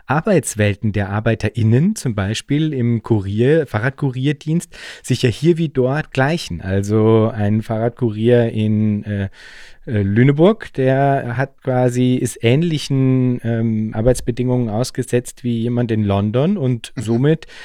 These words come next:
Speaker 1: bietet sich natürlich dann auch auf einer organisatorischen Möglichkeit, weil du die ja gerade angesprochen hast, als quasi die Basis von allem mehr oder minder, öffnet sich ja auch da wieder eigentlich ein Fenster, wo man sagen kann, okay,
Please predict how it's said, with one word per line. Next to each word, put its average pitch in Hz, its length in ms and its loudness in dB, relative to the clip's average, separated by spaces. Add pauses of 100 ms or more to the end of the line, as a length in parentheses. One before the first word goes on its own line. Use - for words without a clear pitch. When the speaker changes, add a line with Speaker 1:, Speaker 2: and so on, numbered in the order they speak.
(120)
Speaker 1:
bietet 147 280 -2
sich 127 140 -2
natürlich 127 440 -2
dann 113 180 0
auch 113 240 -4
auf - 180 -6
einer 131 140 0
organisatorischen 127 840 2
Möglichkeit, 107 560 -2
weil 110 80 0
du 110 140 -2
die 120 180 -6
ja 113 120 -2
gerade 107 280 0
angesprochen 120 600 0
hast, 117 220 -2
als 107 240 0
quasi 104 280 -4
die 101 100 -2
Basis 113 500 -2
von 104 160 -2
allem 110 340 2
mehr 98 180 -2
oder 101 120 -2
minder, 110 320 0 (400)
öffnet 131 300 0
sich - 160 -10
ja 135 180 -2
auch 131 60 -4
da 147 260 0
wieder 117 300 2
eigentlich 107 520 -2
ein 110 160 2
Fenster, 127 460 -2
wo 127 80 -4
man 123 160 -2
sagen 117 300 -2
kann, 117 180 -2
okay, 131 320 0